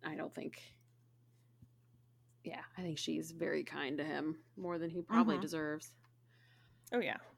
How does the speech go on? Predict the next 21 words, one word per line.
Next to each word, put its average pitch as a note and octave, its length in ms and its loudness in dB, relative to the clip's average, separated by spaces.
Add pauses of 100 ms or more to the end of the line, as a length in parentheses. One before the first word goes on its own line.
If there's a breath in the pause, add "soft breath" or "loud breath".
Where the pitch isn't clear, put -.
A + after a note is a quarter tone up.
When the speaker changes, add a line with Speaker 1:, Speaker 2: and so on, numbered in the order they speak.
Speaker 1:
Um, E3 500 0 (800 loud breath)
yeah, F4 180 10 (140)
I, C4 100 8
I D4 320 8
think D4 160 10
it - 20 10
was A#3+ 100 6
so A3 300 6
enjoyable G#3 560 6
and G3+ 100 2
so G#3 220 2
good, G3 420 4
and E3+ 320 4 (200 loud breath)
Speaker 2:
Yeah, D4 120 12 (120)
I D#4+ 220 12
recommend D#4+ 540 10
it. F#3+ 200 8
I G#3+ 100 6
Speaker 1:
Yeah. C4 60 8
Speaker 2:
recommend C4+ 440 2
it. - 160 -4